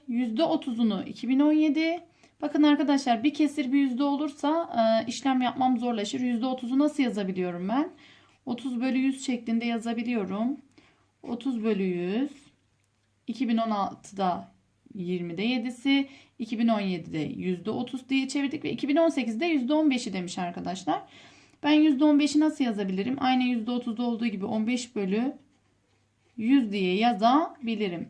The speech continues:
On beş bölü yüz. Devam ediyorum. Satın almıştır. Buna göre kütüphanesine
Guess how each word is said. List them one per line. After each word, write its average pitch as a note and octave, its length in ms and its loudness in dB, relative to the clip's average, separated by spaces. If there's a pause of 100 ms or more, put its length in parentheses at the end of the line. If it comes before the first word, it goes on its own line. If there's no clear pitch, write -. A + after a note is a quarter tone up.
(100)
On G#3+ 200 -2
beş F#3 280 -4
bölü G#3+ 440 0 (640)
yüz. F#3+ 340 -4 (1400)
Devam G#4 340 4
ediyorum. B3+ 600 2 (460)
Satın F4 400 2
almıştır. G#3+ 600 2
Buna D#4+ 180 6
göre B3 260 4
kütüphanesine E4+ 680 2